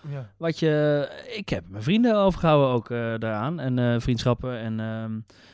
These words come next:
Speaker 2: weet je wat het ook, kijk, iedereen heeft zijn paar, we hadden het over die paarse shirts. Dat is een soort, wat je bij de scouting hebt, dus dat iedereen een soort uniform heeft, dat is dat paarse shirt. En het maakt dan niet meer uit of je in het dagelijks leven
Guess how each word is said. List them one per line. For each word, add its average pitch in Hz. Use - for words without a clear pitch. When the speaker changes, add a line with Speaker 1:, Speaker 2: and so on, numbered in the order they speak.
Speaker 2:
weet 180
je 185
wat 175
het 190
ook, 180
kijk, 175
iedereen 180
heeft 185
zijn 170
paar, 170
we 160
hadden 165
het 160
over 147
die 135
paarse 127
shirts. -
Dat -
is 208
een 202
soort, 180
wat 170
je 175
bij 170
de 151
scouting 151
hebt, 151
dus 165
dat 156
iedereen 165
een 147
soort 147
uniform 208
heeft, 185
dat 185
is 214
dat 185
paarse 185
shirt. 190
En 151
het 127
maakt 165
dan 143
niet 202
meer 196
uit 185
of 185
je 190
in 175
het 156
dagelijks 160
leven 143